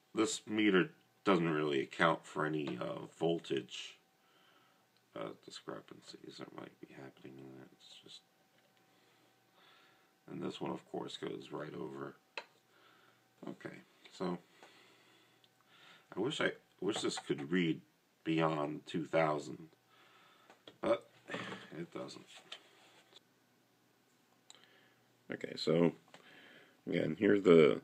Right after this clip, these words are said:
the two capacitors I just replaced. Um,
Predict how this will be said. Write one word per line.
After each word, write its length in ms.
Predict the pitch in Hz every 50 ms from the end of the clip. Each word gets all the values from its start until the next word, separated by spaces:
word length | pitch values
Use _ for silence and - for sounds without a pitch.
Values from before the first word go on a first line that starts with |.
| - _ _ _ _ _ _ _ _ - -
the 60 | -
two 220 | - - - 85
capacitors 680 | - - - - 82 80 82 80 - 90 78 73 69
I 80 | 71 62
just 300 | 58 - - 64 - -
replaced. 600 | 64 - - - 62 60 71 82 - - - - - _ _ _ _ _ - - - - - - - - - _ _ _ -
Um, 400 | 85 87 82 82 85 85 85 82